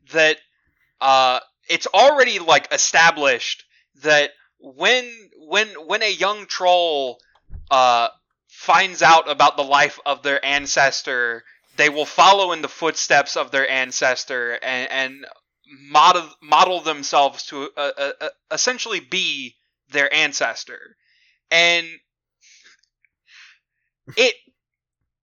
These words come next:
when you see Mindfang acting like this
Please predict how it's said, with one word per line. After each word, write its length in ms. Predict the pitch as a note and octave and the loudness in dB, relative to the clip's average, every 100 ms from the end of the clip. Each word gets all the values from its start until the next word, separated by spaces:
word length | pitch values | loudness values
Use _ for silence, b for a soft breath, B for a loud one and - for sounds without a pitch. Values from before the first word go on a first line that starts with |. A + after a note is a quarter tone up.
| _ _ _ _ _ _ _ _ _ _ _ _ _ _ _ _ _ _ | _ _ _ _ _ _ _ _ _ _ _ _ _ _ _ _ _ _
when 180 | - C#4+ | -14 -10
you 100 | F#3 | -6
see 240 | - D#4 | -4 -4
Mindfang 800 | D#4+ G3 F#3 G3 G#3 - G3+ F#3 | -6 0 2 4 0 -2 0 0
acting 400 | D3 E3 E3+ F#3 | 2 0 0 -4
like 240 | E3+ D#3+ - | 2 2 2
this 540 | D#3+ E3+ E3+ - - | 0 0 -2 -6 -8